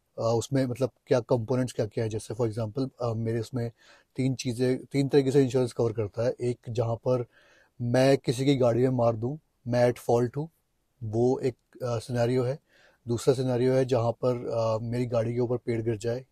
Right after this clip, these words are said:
या कुछ ऐसा हो जाए। अ, और तीसरी condition है जहाँ पर कोई और मेरी गाड़ी में मार दे और मैं at fault नहीं हूँ। तो ये तीसरा scenario हुआ था जहाँ पर किसी और ने मेरी गाड़ी में मारा, पीछे से actually लगी है, तो मेरी fault कहीं से भी नहीं है।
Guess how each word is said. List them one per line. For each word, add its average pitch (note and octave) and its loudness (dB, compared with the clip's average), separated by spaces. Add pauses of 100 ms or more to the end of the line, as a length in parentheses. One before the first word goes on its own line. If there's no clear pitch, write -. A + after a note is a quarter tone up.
या A2+ -6
कुछ - -8
ऐसा A#2+ -6
हो A2+ -2
जाए। A#2+ -4 (920)
अ, A#2 0 (320)
और B2 0
तीसरी C3+ -2
condition C#3 2
है D3+ 2
जहाँ B2+ 2
पर C#3+ 0 (300)
कोई C#3+ 4
और C3+ 2
मेरी C#3 2
गाड़ी B2 4
में C3 2
मार A#2 -2
दे B2 -8 (520)
और A#2 -4
मैं B2+ 0
at B2+ -6
fault B2 0
नहीं A#2 -4
हूँ। G2+ -12 (420)
तो B2 0
ये B2+ 4
तीसरा C#3+ 0
scenario C#3+ 4
हुआ C3 4
था C#3 2
जहाँ C3 2
पर C3 -8
किसी B2 -4
और A#2+ 2
ने B2+ -2
मेरी B2+ 0
गाड़ी A#2+ 0
में B2 2
मारा, A#2 -2
पीछे B2 -12
से B2 -4
actually A#2 -4
लगी A2 -2
है, A#2+ -6 (600)
तो B2 -2
मेरी A#2+ 2
fault B2 2
कहीं A#2 -4
से B2 -6
भी B2 -2
नहीं A2+ -6
है। C#3 -10